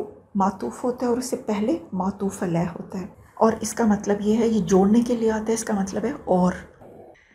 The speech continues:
आइए अब हम थोड़ा सा इसकी कंस्ट्रक्शन देखते हैं। ये इय्याका नाबुदु, अब जो लफ्ज़ नाबुदु है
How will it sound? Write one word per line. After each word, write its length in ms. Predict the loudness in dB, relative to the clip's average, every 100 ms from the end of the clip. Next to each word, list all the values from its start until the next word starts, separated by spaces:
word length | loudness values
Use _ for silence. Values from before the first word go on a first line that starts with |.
| _ _
आइए 180 | -4 -4
अब 140 | -4
हम 140 | -6 -6
थोड़ा 240 | -4 -4
सा 140 | -6 -10
इसकी 300 | -10 -10 -8
कंस्ट्रक्शन 520 | -8 -8 -8 -10 -6
देखते 280 | -6 -8 -10
हैं। 180 | -12 -12 -16 -20 _ -12
ये 120 | -10
इय्याका 560 | -8 -6 -4 -4 -4 -6
नाबुदु, 640 | -4 -2 -2 -4 -8 -10 -14 -20 _ _ _ _
अब 220 | -6 -6
जो 420 | -6 -8 -8 -10 -14 _ _
लफ्ज़ 420 | -6 -2 -4 -4 -4
नाबुदु 560 | -2 -2 -2 -6 -6
है 200 | -8 -10